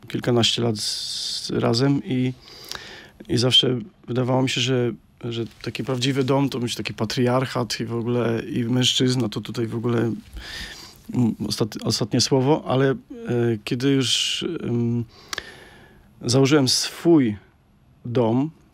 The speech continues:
i mam swoją rodzinę, dzieci i, i to patrzenie się zmienia diametralnie w stosunku do lat młodzieńczych, <clears throat> to z perspektywy czasu stwierdziłem, że to jednak mama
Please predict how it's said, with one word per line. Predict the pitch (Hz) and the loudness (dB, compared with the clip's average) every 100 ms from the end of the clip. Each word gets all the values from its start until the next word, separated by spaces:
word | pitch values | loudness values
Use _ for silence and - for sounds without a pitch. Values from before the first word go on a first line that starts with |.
| _ _ _ _ - | _ _ _ _ -2
i | |
mam | 120 117 | 0 2
swoją | - 156 143 | 4 4 4
rodzinę, | 123 113 107 101 | 2 0 0 0
dzieci | 117 117 - 113 104 101 - | 0 0 0 -2 -2 -4 -4
i, | 107 107 104 104 104 - - - - - - - - | -2 0 0 -2 -6 -14 -18 -16 -16 -16 -18 -20 -10
i | 117 | -4
to | 117 | -2
patrzenie | 117 - 151 131 117 - - 110 | 0 2 4 2 0 -6 -12 -6
się | - | -2
zmienia | 110 135 156 110 104 - - - | 4 6 6 4 -2 -8 -20 -10
diametralnie | 117 120 123 123 117 107 110 156 - - - - - - - _ _ - - - - - - | -2 0 0 0 2 2 2 -2 -6 -20 -20 -20 -20 -20 -20 _ _ -20 -20 -18 -18 -12 -10
w | - | -2
stosunku | - - 123 120 | 0 2 2 2
do | 117 | 2
lat | 117 104 | 2 2
młodzieńczych, | 113 110 117 113 101 - 151 - _ - - - - - - - - - | 2 2 2 2 0 -2 -6 -12 _ -18 -18 -18 -20 -20 -20 -20 -14 2
<clears throat> | 202 - - 165 135 - | 2 6 6 8 6 4
to | 139 139 151 147 _ _ _ _ - | 2 2 0 -8 _ _ _ _ -10
z | |
perspektywy | - 135 - 139 165 147 147 | -6 -4 -4 -2 0 0 2
czasu | 151 135 - 156 175 - - _ _ _ _ - | 2 2 4 4 4 0 -18 _ _ _ _ -10
stwierdziłem, | - 147 131 147 156 151 | -4 2 4 6 8 6
że | 143 | 4
to | 151 | 2
jednak | 151 156 | 4 4
mama | 156 160 127 | 4 4 2